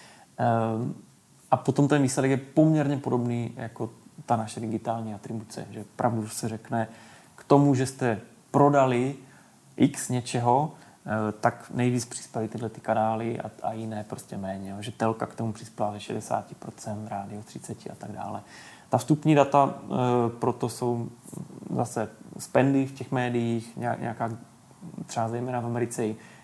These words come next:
geografické rozprostření, eh, v kterém státu třeba nebo nějaké menší oblasti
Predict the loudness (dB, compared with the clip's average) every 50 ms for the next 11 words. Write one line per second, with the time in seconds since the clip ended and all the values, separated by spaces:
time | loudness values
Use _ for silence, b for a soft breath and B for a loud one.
0 | B B 2 6 8 8 8 8 4 2 0 -6 -8 -6 -4 -4 -4 -4 -4 -6
1 | -8 -8 -8 -8 -8 -6 -6 -4 -2 -2 -4 -4 -6 -10 -18 -16 -14 -12 -10 -10
2 | -10 -12 -12 -14 -16 -10 -6 -4 -2 -2 -4 -2 0 0 0 0 -2 -6 -12 -12
3 | -12 -8 -8 -6 -8 -8 -8 -8 -8 -8 -8 -8 -8 -8 -8 -8 -10 -8 -6 -6
4 | -4 -4 -6 -8 -4 -6 -6